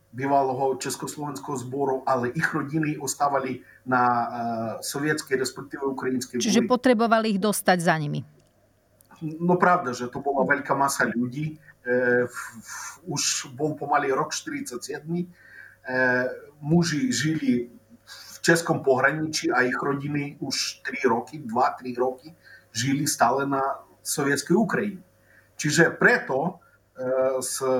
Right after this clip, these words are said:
Speaker 1: podnetu, eh, z podnetu československých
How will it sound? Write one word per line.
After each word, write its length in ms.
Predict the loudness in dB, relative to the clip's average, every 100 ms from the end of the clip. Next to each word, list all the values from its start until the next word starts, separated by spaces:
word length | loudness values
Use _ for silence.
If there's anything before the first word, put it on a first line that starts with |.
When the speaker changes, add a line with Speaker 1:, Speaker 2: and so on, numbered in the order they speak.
| 0 -4 0
Speaker 1:
podnetu, 720 | 2 2 -4 -6 -6 -4 -6
eh, 1120 | -8 _ _ _ _ -20 -20 -16 -12 -10 -10
z 60 | -10 -6
podnetu 720 | -4 -2 -4 0 0 0 -2 -10 -18 -20 _
československých 880 | -6 -6 -6 -8 -2 -2 -2 -6